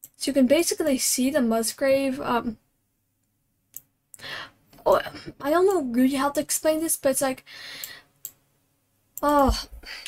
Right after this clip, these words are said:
let's see, um, it'll, it'll basically make this stuff pop up in, in, in, in that texture. It's, it's hard to, um, explain, but, and, uh,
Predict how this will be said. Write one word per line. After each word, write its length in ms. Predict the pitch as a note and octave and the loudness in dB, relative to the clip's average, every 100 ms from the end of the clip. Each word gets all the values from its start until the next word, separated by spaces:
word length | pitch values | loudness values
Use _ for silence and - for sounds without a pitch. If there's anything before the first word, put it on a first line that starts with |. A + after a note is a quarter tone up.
| - | -6
let's 200 | D4 - | -2 2
see, 180 | C4+ A3 - | 2 2 0
um, 340 | B3+ B3 A3 - - - _ - - _ _ _ | 0 0 -2 -6 -14 -20 _ -20 -20 _ _ _
it'll, 540 | D#4 D#4+ C4+ D#4 D#4+ D#4+ - | 2 4 2 -2 -2 -6 0
it'll 220 | E4 D#4+ | 2 2
basically 400 | C4+ F4 F#4+ F4 | 0 0 0 2
make 220 | C#4+ C#4 | 2 0
this 140 | C#4 - | -2 -2
stuff 260 | B3 - | -2 -4
pop 320 | - - F#3+ | -8 -6 0
up 180 | C#4 C4+ | 0 2
in, 160 | C4+ A#3 | 0 0
in, 320 | A#3+ A#3 A3 | 0 0 0
in, 220 | A#3+ A3+ | -2 0
in 120 | A#3+ A3+ | 2 2
that 180 | G#3+ | 0
texture. 500 | - A3 - - A3+ - | -4 -4 -6 -4 -6 -4
It's, 200 | B3 A3 | -4 -2
it's 120 | B3+ C#4 | -2 0
hard 220 | D4 C4+ | 0 2
to, 160 | C4 | 0
um, 200 | - - - _ - - _ - | 0 -2 -12 _ -20 -20 _ -6
explain, 480 | - C4+ A#3 A3+ | -2 0 2 2
but, 220 | A3+ - - - - - - - - - - | 2 0 -2 -18 -18 -18 -20 -20 -20 -20 -2
and, 200 | C4+ B3+ A3 | 0 0 0
uh, 380 | C#4+ C4 D4 | 2 4 2